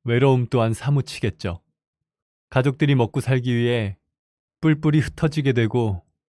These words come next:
곁에 같이 늙어갈 남편도 친구도 없는 상황이라면 마치 아무도 없는 무인도에 나 혼자 뚝 떨어져 있는 기분으로 사라지는 대로 살게 되더군요.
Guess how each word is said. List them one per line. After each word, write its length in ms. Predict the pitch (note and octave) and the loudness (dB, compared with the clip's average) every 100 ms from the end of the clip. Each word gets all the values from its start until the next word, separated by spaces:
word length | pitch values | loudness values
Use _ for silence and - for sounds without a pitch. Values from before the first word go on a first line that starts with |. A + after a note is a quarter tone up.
| _ | _
곁에 280 | C3 B2 D3 | -2 0 0
같이 360 | A#2+ A#2 - B2+ | 0 -4 -2 0
늙어갈 540 | A#2 A#2+ B2+ C3 A#2+ | 2 2 0 2 0
남편도 880 | G#2 G#2+ A2 A#2+ A2+ A#2 A2+ G2+ F#2+ | 0 -2 -2 -2 -2 0 0 -2 -6
친구도 480 | - E3 D3 D3 C3+ | -6 -4 -2 2 2
없는 260 | G#2 A#2 A#2+ | 2 0 -2
상황이라면 760 | - B2 A2 G#2+ G#2 A#2+ G2+ - _ _ _ _ _ - | -4 -2 -2 -2 -2 -2 -6 -8 _ _ _ _ _ -2
마치 300 | C3 - D3 | -2 2 2
아무도 320 | A#2+ C3+ C#3 | 2 2 2
없는 320 | A#2+ C3 A#2+ | 2 2 2
무인도에 520 | A2 C3 B2 B2 A#2+ | 2 2 2 2 2
나 140 | G#2 G#2 | 2 0
혼자 380 | G2+ C3+ B2+ B2 | 0 -2 0 -4
뚝 280 | - D3+ | -4 -8
떨어져 440 | - C#3 C3+ B2+ A#2+ | -2 2 2 2 0
있는 400 | A#2 A#2 A2+ G#2 | 0 -2 -2 -4
기분으로 640 | - A2 A2 G#2+ A2+ G2 _ _ _ _ _ - | -4 -2 -2 0 -2 -4 _ _ _ _ _ -14
사라지는 580 | - D#3 D3 C#3+ C3 B2 | -2 0 2 0 0 0
대로 280 | A#2 A#2+ | 0 0
살게 400 | A2 - B2 A#2+ | -2 -2 -4 -2
되더군요. 580 | G#2 G#2 G2+ F#2+ F#2+ E2+ | -4 -4 -4 -4 -4 -6